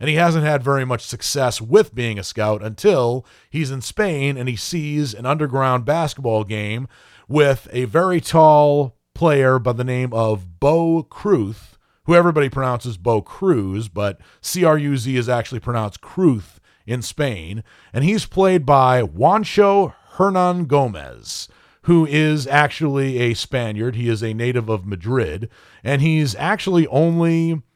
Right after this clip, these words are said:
twenty-six years old as of the date of this movie, and he is probably a,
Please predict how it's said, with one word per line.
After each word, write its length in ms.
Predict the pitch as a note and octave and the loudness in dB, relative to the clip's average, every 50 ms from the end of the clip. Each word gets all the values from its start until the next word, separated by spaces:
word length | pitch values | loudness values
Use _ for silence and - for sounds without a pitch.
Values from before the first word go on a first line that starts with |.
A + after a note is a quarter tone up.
| _ _ _ | _ _ _
twenty-six 540 | - - F3 E3+ E3+ C#3+ - - D#3 - - | -4 -2 -2 0 0 -2 -4 -4 -6 -6 -4
years 260 | C#3 C3+ C3 B2 B2 | -4 -2 -2 0 2
old 440 | C#3 C3+ B2 A2+ A2 G#2+ A2+ A2 A2+ - | 2 2 4 4 2 2 0 -2 -6 -6
as 320 | - B2 C3 C3 C3 A2+ A#2 | -2 0 2 2 2 0 -2
of 140 | B2 G#2+ G2+ | -4 -4 -6
the 80 | A2 | -8
date 380 | F#2+ D#2+ A#2+ A#2+ A#2+ A#2+ A#2 - | -6 -4 -2 -2 -2 -2 -6 -6
of 420 | - G#2+ G#2+ G#2 G2+ G2+ G2 G2 F#2+ - _ _ _ _ - | -6 -2 -2 0 -2 -2 -4 -10 -16 -20 _ _ _ _ -2
this 240 | B2+ C#3 A2+ - | 0 0 0 0
movie, 580 | B2+ C#3 D#3 D3+ B2 F2+ D#2+ D#2 D#2 G2+ C3+ C3 _ _ _ _ _ _ _ _ _ - | -2 -2 -2 -2 -2 -4 -6 -10 -10 -10 -12 -12 _ _ _ _ _ _ _ _ _ 0
and 460 | F#3 F3+ F#3 F#3 F#3 F#3 F#3 F#3 D#3 | 0 2 2 2 2 0 0 -2 -6
he 560 | A#2 - _ _ - A3+ A3+ A#3 A#3 A#3 A3+ | -8 -12 _ _ -8 -6 -6 -4 -4 -6 0
is 720 | F3+ E3 E3+ E3 E3 E3 E3 E3 D#3+ D#3+ D3 A#2+ - - - - _ _ | 4 6 6 6 6 6 4 4 2 0 -2 -6 -8 -10 -12 -14 _ _
probably 1080 | _ - - A3+ C4 C#4 C4 G#3 D3 B2+ B2+ B2 A#2 A#2 A#2 A#2 A2+ A2+ A2+ A2+ - _ _ _ _ _ _ _ _ _ _ _ _ _ _ _ _ _ | _ 2 2 2 2 4 0 0 0 0 -2 0 0 0 0 0 -2 -4 -4 -6 -8 _ _ _ _ _ _ _ _ _ _ _ _ _ _ _ _ _
a, 220 | - D3 C#3+ B2+ | 0 0 2 2